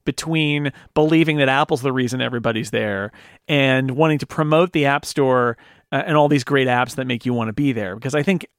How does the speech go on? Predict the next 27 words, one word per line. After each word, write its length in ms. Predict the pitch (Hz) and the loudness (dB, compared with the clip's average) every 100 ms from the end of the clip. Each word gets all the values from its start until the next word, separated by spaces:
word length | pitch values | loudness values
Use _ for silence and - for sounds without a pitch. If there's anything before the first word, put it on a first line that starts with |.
| _ - | _ -2
at 220 | 185 180 | 2 4
it, 160 | 165 - | 2 2
in 80 | |
its 160 | 160 147 | 0 -2
heart 280 | - 190 196 | -2 2 2
of 80 | - | 2
hearts, 440 | 185 165 135 - - | 2 2 0 -6 0
Apple 240 | 147 156 | 0 2
really 260 | 147 151 151 | 4 4 4
wants 240 | 143 139 | 0 -2
to 100 | 143 | -2
believe 560 | 131 127 131 123 117 - - _ | -4 -2 -2 -2 -4 -8 -20 _
that 120 | 143 165 | -8 -4
no 680 | 143 147 160 170 170 165 - _ - | 0 4 4 6 4 2 0 _ -6
individual 680 | 160 165 147 151 147 147 - | -2 0 0 0 0 -2 0
app 320 | 143 127 120 - _ _ _ _ | -2 -2 -4 -14 _ _ _ _
is 160 | 151 139 | -2 0
important. 540 | 131 - 131 123 120 _ _ _ _ _ _ _ _ - | -2 -4 -6 -6 -12 _ _ _ _ _ _ _ _ -4
That, 260 | 139 135 - _ | 0 0 -2 _
that 240 | 147 147 - | 0 0 2
in 140 | 180 180 | 0 2
the 140 | 170 | 2
end, 160 | 165 151 | 0 -2
the 40 | |
greatness 560 | 135 131 156 175 143 139 | -4 0 0 2 -2 -2
of 100 | 135 | -4
Apple 500 | 123 127 139 113 - | -2 -2 -2 -4 -6